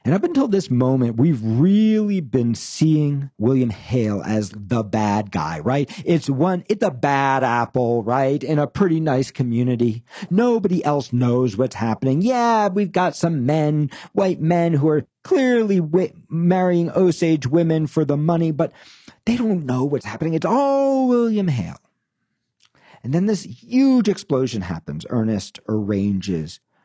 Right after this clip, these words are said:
for yet another one of Molly's sisters and her white husband to be killed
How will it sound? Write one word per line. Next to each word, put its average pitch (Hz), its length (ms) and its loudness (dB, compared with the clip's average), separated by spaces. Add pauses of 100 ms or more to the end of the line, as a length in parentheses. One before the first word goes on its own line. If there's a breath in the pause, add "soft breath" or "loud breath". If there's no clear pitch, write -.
(120)
for - 140 -2
yet 98 240 -4
another 95 580 -4
one 85 460 -10
of 73 400 -18 (240)
Molly's 80 400 -8
sisters 80 680 -12 (440)
and - 140 -18
her - 200 -8
white 82 320 -8
husband 82 500 -10
to - 60 -18
be 78 120 -14
killed 90 480 -12